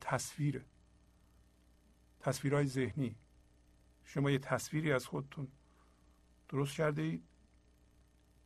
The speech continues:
که تصاویر کوچولو، کوچولو به هم چسبیده، اونو درست کرده. در اون شما خصوصیاتی به خودتون نسبت داده اید.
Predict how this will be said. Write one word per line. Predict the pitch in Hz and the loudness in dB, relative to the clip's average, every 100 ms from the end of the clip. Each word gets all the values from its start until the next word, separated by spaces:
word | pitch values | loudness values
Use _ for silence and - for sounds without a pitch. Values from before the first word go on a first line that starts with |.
| - _ _ _ - _ - - - - - | -20 _ _ _ -20 _ -20 -20 -20 -20 -20
که | - 131 139 - - _ _ _ _ - - - | -6 -4 -4 -10 -20 _ _ _ _ -20 -20 -8
تصاویر | 127 151 127 131 151 | -4 0 0 0 -4
کوچولو، | 143 147 160 143 139 - - - - - _ - | -6 -10 -6 -6 -8 -18 -20 -20 -20 -20 _ -16
کوچولو | 143 - 131 180 - - - - - - | -12 -6 -6 -6 -12 -20 -20 -20 -20 -6
به | 135 | 0
هم | 139 | 0
چسبیده، | 139 139 127 - 135 | 2 2 2 0 -2
اونو | 127 147 | 0 0
درست | 135 131 131 - | 0 -2 -2 -4
کرده. | 107 98 - - - - - - - - _ - | -4 -6 -12 -20 -20 -20 -20 -20 -20 -20 _ 2
در | 131 | 4
اون | 147 | 4
شما | 143 143 147 | 2 2 0
خصوصیاتی | - - - - - 135 147 143 - | 0 -6 -6 -6 -2 6 6 6 0
به | 131 | -6
خودتون | - 143 - 135 143 - - - - - - _ | -6 -10 -4 -2 -2 -8 -20 -20 -20 -20 -20 _
نسبت | 135 135 156 135 | 2 4 2 2
داده | - 113 | 0 -4
اید. | 107 | -6